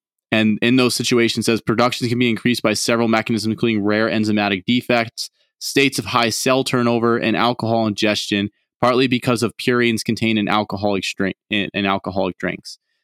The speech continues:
So the, the main areas that have been linked with the high, with, with causing or being the etiology behind the, the increased uric acid are states where you have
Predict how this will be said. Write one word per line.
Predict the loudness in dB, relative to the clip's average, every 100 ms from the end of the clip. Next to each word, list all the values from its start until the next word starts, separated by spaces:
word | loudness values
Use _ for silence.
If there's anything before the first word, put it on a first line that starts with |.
| _
So | 0 2 0 -2 _ _ _ _ _ _
the, | 0 2 2 -2 _ _ _ _ _ -6
the | -2 0
main | 2 2 2 4 2 -2 -2
areas | 0 2 2 0
that | 0 -2
have |
been | -2 0 0
linked | 0 -2 -6 -2
with | -2 -2
the | -2 -2 -2 _
high, | -2 0 2 0 -2 -8 _ -4
with, | -2 -2
with | -2 -2 -4 -10
causing | -2 2 2 2 0 0
or | 0
being | 0 0 0 -4 -10 _ _ -6
the | -4 -2
etiology | 0 2 4 2 2 0
behind | -2 -2 0 0 2 2
the, | 0 -4 -4
the | -2
increased | -2 -2 -2 -2 -2
uric | -2 0
acid | 0 0 -2 -4
are | -2
states | 0 -2 0
where | 0
you | 0
have | 0